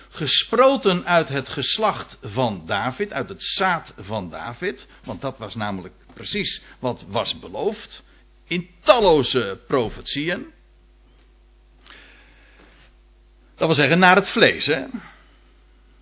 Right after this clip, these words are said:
Dat wil zeggen, als het gaat om zijn, zijn stamboom, was hij uit het, het zaad van David. En, staat er, dat was dus naar het vlees, maar naar de geest der heiligheid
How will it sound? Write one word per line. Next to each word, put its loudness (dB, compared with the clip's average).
Dat -12
wil -10
zeggen, -4
als -2
het -8
gaat 0
om -4
zijn, -4
zijn -6
stamboom, 2
was -4
hij -2
uit -6
het, -14
het -18
zaad -6
van -6
David. -6
En, 6
staat 2
er, -2
dat 2
was 0
dus -2
naar 2
het -8
vlees, -2
maar 4
naar 2
de -4
geest 6
der 4
heiligheid 0